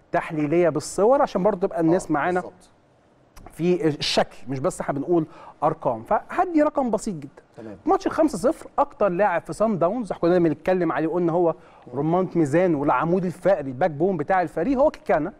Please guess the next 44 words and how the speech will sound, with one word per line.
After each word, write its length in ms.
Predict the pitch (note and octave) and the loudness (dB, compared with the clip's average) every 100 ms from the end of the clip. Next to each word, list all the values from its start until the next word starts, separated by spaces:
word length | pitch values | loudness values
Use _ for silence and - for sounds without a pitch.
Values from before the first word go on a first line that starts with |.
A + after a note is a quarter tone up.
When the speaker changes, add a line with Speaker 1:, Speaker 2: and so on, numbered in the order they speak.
| _ _ | _ _
Speaker 1:
كيكانا 460 | - D#3 G3 B3 A#3+ | -10 0 0 2 0
اكتر 260 | B3+ - G#3 | -2 0 2
لاعب 440 | F3+ G3 F3 E3 | 4 2 2 -2
مع 160 | F3+ F#3 | -2 -2
الفرقه 420 | - G3 G3 D#3 | 0 0 0 -2
دي 160 | E3 - _ _ _ - | -4 -8 _ _ _ -6
بيستلم 540 | C#3+ F3 - A3+ G#3 | -2 0 0 0 2
الكوره 440 | F3 F3 G3+ C4+ E4+ - - - | 0 2 2 2 0 -8 -20 -2
من 200 | E3 G#3+ | 0 0
خط 320 | - A#3+ A#3 | 0 0 0
الدفاع، 320 | A3+ E3+ D#3 D3+ | 0 0 0 0
واحنا 180 | E3+ | 0
اتفقنا 400 | A3+ G3 G#3 C3+ | -2 0 0 -2
ان 140 | C3 C#3+ | -4 -4
طريقه 300 | E3 F#3+ F#3 | -2 -2 -2
موسيماني 560 | F3 E3+ D#3+ G3+ C#4 D#4+ - - - | -2 0 2 4 4 2 -2 -20 -4
بيبدا 300 | C#3+ F#3+ E3 | 0 2 2
من 80 | D#3 | 0
عند 180 | E3+ E3 | 0 0
اونيانجو، 420 | D3+ E3 C4+ D4 | 2 2 2 0
بي-، 100 | C4+ | -2
زي 140 | G3+ C4+ | 2 2
وادي 180 | B3 | 2
دجله، 340 | F3+ F3+ C3 E3+ - C#3+ | 0 -2 -2 -8 -10 -8
بتبدا 360 | - G3 F#3 | -4 0 2
البيلدينج 340 | D#3 G3 F#3 F#3 | 2 2 2 2
اب 100 | F3+ | 0
بتاعك 380 | D#3+ A3 B3 G#3 | 0 2 2 2
من 100 | F3+ | 0
عند 200 | F3+ D#3 | 0 -2
الحارس، 480 | - G3 C#4 D4+ | 0 2 2 0
واكتر 340 | G3 G#3 - F3+ | -2 -2 -2 -6
التيم 220 | - G3 | -2 0
بيمسكوا 260 | F3 - E3+ | 2 0 -2
الكوره 220 | G3+ G3 | 2 2
المساكين، 460 | F3 - E3 A#3 | 2 -2 -2 0
بس 160 | G#3 - | -2 -2
كل 180 | - G3 | -2 2
ده 160 | A#3+ C4 - - D3 | 2 0 -10 -12 -8
استحواذ 380 | - - G#3+ | -4 0 2
سلبي، 360 | A#3+ - F#3 C#3+ | 2 0 0 0
م-، 100 | D3+ | 0
مش 300 | D#3 E3 - | 0 -2 0
مهم. 300 | F3+ G3 | 2 2